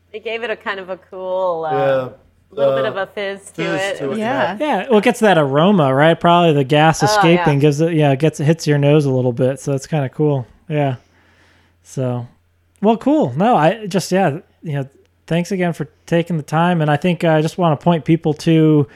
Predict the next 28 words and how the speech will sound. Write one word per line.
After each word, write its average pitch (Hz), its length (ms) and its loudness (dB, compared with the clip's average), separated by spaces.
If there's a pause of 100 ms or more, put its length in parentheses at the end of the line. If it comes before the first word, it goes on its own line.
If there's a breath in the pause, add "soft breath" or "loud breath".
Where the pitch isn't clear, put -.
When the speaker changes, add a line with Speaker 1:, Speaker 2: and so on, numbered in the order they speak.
(360 soft breath)
Speaker 4:
um, 143 640 2
your 180 160 4
website's 190 540 2
got 156 160 4
a 139 40 2
lot 139 280 4
of 156 80 4
information 160 640 0
on 170 200 2
it. 180 160 -4
So - 160 -2
Speaker 3:
Mm-hmm. 135 340 2
Speaker 4:
I, 180 40 -2
I 143 40 0
think 151 220 0
people 151 260 0
can 143 140 -2
check 156 240 0
that 156 180 4
out. 151 300 4
You 160 140 2
have 165 140 4
all 156 160 6
your 156 160 6
events 151 680 -2
you 170 120 -2
put 165 180 2
online, 160 840 2